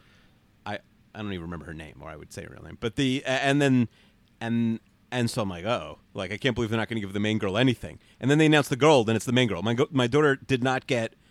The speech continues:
even third out of five when she, like, did the only routine out of the five. So I, like, start booing. It's, like, dead silent, like a lunatic. <laughs> And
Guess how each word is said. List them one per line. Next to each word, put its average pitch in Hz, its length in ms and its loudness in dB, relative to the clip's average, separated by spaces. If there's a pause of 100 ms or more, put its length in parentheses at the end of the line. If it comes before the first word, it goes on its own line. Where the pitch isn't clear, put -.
(160)
even 139 200 0
third 113 580 4
out 127 100 0
of 110 80 -2
five 107 440 0
when 113 100 0
she, 107 240 -4
like, 98 300 -8 (680)
did 143 180 4
the 135 140 6
only 131 240 6
routine 117 420 0
out 104 120 -2
of 92 40 -8
the 92 60 -14
five. 110 300 -2 (1040)
So 156 160 0
I, 156 80 6
like, 147 160 2
start 135 240 0
booing. 107 400 2
It's, 123 180 -6
like, 143 140 -2
dead 147 160 2
silent, 120 400 -2
like 104 120 -6
a 107 40 -6
lunatic. 127 600 2 (400)
<laughs> - 320 -12
And 131 220 -2